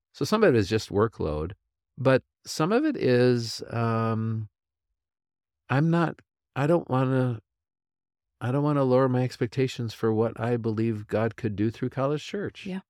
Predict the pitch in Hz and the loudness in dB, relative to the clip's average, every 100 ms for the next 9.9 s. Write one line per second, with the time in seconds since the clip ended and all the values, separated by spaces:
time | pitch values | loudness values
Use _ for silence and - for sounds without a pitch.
0 | _ _ _ - 143 - 135 135 131 143 | _ _ _ 0 0 2 0 2 2 4
1 | 135 156 135 123 127 - 123 175 285 - | 4 4 2 0 0 -2 -4 -4 -4 -6
2 | - _ _ _ _ _ _ 220 - 220 | -12 _ _ _ _ _ _ -16 -10 -6
3 | 208 208 185 185 - 175 - - 175 180 | -2 0 0 -2 -4 -8 -8 -8 -8 -6
4 | 180 - - 185 - 175 - - - - | -8 -10 -16 -16 -10 -8 -8 -14 -18 -6
5 | 190 180 - 170 170 170 170 - - 170 | -4 -2 -2 -2 0 0 -2 -6 -10 -10
6 | - 175 170 165 - 180 185 175 165 - | -6 -4 -4 -2 0 4 4 4 2 -2
7 | 170 165 156 143 165 160 - 180 - _ | -2 -2 -4 -4 -4 -2 -4 -8 -10 _
8 | _ _ _ _ _ - 190 - - 190 | _ _ _ _ _ -14 -14 -6 0 4
9 | 196 - 160 156 160 151 170 156 | 4 2 -2 -2 -2 -4 -6 -6